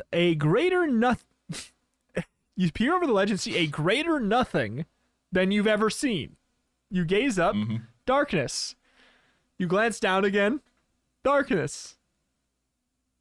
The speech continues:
Speaker 1: Okay. Either way, it looks the same to you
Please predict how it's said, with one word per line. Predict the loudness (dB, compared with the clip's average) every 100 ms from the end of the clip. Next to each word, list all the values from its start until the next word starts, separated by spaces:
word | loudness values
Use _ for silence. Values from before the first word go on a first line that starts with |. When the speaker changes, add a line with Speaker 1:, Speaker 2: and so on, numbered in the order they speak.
| -8
Speaker 1:
Okay. | -8 -2 -2 -2 -4 _ -20 -20 -6
Either | -2 0 2 2
way, | 2 2
it | 2
looks | 0 0
the | 0
same | 0 0 -2
to | -2
you | 2 2 0